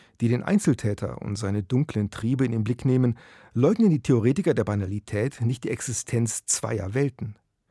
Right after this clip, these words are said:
Wie in der christlichen Dämonologie der Teufel aus der Erde kommt und die Dämonen gefallene Engel sind, so kann der Massenmörder ein liebender Familienvater sein. „Die Mörder sind unter uns“, hieß folgerichtig der erste deutsche Nachkriegsfilm, der von Wolfgang Staudte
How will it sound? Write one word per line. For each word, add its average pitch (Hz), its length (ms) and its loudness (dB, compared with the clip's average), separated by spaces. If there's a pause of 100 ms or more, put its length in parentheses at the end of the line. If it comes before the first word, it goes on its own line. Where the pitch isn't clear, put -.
(260)
Wie 139 80 6
in 175 60 6
der 175 100 4
christlichen 185 500 0
Dämonologie 117 840 0
der 95 140 -6
Teufel 131 380 0
aus - 220 -2
der 113 160 -4
Erde 147 280 2
kommt 104 400 -8 (240)
und - 360 -8
die 110 60 -6
Dämonen 113 440 4
gefallene 110 500 0
Engel 151 280 2
sind, 120 260 2 (460)
so - 160 2
kann 233 160 4
der 170 100 4
Massenmörder 113 720 0
ein 135 140 -2
liebender 113 480 0
Familienvater 127 680 -2
sein. 110 240 -8 (680)
„Die 117 80 0
Mörder 123 460 4
sind 135 260 2 (100)
unter 127 320 2
uns“, 98 360 -8
hieß 107 220 -8
folgerichtig 117 680 0 (320)
der - 220 -4
erste 147 260 0
deutsche 110 300 0
Nachkriegsfilm, 117 720 -2
der 104 100 -2
von 104 220 -2
Wolfgang 104 320 -2
Staudte 113 420 0